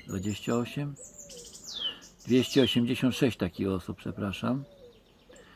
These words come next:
I te osoby nie dożyją jutra. Ile dni? Półtora dnia, półtora dnia ich nie będzie. Dlatego, że zostali już znalezieni, deparchatory zostały już,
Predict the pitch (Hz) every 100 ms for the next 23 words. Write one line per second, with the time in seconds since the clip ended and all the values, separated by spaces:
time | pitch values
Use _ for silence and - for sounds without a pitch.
0 | - - - - - 120 139 117 - 143
1 | 131 147 151 - - - - - 123 131
2 | 113 127 117 107 - 92 90 - - -
3 | - - - - - - - - - -
4 | - - - - - - - - - -
5 | 117 107 101 123 139 - - - - -
6 | - - - - - - 165 156 135 117
7 | 113 110 117 131 117 117 110 110 107 101
8 | 98 98 - - - - - - - -
9 | - - - - - - - 101 117 117
10 | 113 123 - 127 127 123 - - - -
11 | - - 117 151 143 131 110 110 123 -
12 | - - - - - - - - - 135
13 | 151 127 151 139 127 123 - 127 113 110
14 | 113 -